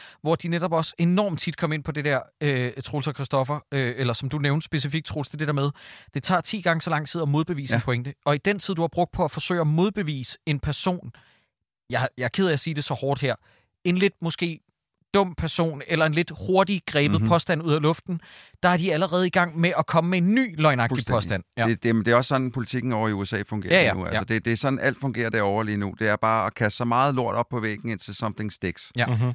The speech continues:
Speaker 2: Øh, og det er rigtig frygteligt. Og, men, men en af grundene til, at, øh, Rogan også er dårlig til ham der Graham Hancock, det er, at han er pis fascineret af ham. Han
Speaker 1: Ja.
Speaker 2: har haft ham med to-tre gange før.
Speaker 1: Ja.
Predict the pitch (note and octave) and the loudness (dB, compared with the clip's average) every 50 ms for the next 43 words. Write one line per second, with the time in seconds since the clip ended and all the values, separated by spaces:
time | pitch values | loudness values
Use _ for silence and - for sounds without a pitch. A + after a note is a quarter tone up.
0 | - _ - G2+ G2+ G2 F#2+ F#2+ D2+ G2+ F#2+ G#2+ A2 A2 A2 F#2+ A2 A2+ G2+ B2 | -4 _ -2 0 2 4 4 2 2 2 2 2 2 2 2 2 0 -2 -2 -2
1 | - A2+ A2 F#2+ A2+ A2 - - G#2+ A2 G#2+ G#2+ - A2 A2 G#2+ - A#2+ C3 C3 | -2 -2 0 0 -2 -2 -2 0 0 0 0 0 0 -2 -2 0 0 0 0 0
2 | C3+ - A2+ A#2+ B2 C#3 C#3 - - B2 A2 G2 - - G2 G2 - - G2 F#2 | 0 0 2 2 2 2 0 -2 0 2 2 2 2 2 0 -2 0 -2 -2 -2
3 | F2+ E2 E2+ G2 G2 F#2 A2+ G#2+ F#2 F#2 F2+ G#2+ G2+ - G2+ G2 G#2 A2+ - - | 0 0 0 0 0 0 0 0 0 0 -2 -2 -2 -2 -2 -2 -2 -4 -4 -4
4 | G#2+ G2 F#2 F#2 G2 - - F#2 F2 F2 F#2 F#2+ F#2+ F#2 - G2+ F2+ E2+ G2 G2 | -4 -2 -2 -2 -4 -2 -2 -2 0 0 0 -2 -2 -2 -2 -6 -6 -2 0 0
5 | F#2+ G2 G2+ F#2+ F#2 - - A#2+ A2 - - G2+ F2 E2+ G2 F#2+ F#2 E2+ E2 F2 | 0 2 0 -2 -4 -2 -4 -6 -6 -4 -6 -6 -6 -4 -4 -4 -2 -2 -2 -2
6 | F2+ G2 F#2+ G2 G2 G2 G#2 G2+ - A#2 A2 A2 A2+ A#2+ A#2+ - - A2+ - A#2+ | -2 -2 0 0 2 2 0 0 0 0 2 2 2 0 0 -2 -6 -8 -4 -4
7 | A2+ F#2 G#2+ G#2 G#2+ G2+ - G2+ F#2+ | -4 -2 -2 -4 -4 -2 -2 -2 -2